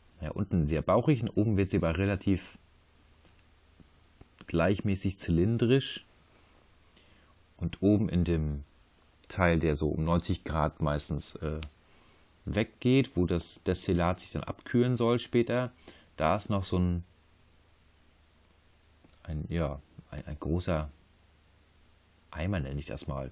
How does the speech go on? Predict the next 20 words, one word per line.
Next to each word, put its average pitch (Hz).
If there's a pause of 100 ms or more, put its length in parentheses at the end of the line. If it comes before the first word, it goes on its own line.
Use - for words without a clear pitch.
(120)
zwischen. - (1400)
Und 82
in 80
diesen 101
Eimer 101
wird -
dann 87 (440)
ein 76
Sack 80 (920)
gelegt, 104
ein 87
riesiger 90
Teebeutel, 127
wie 107
er 101
es 107
nannte, 107
wo 95
die 95 (640)
ganzen 92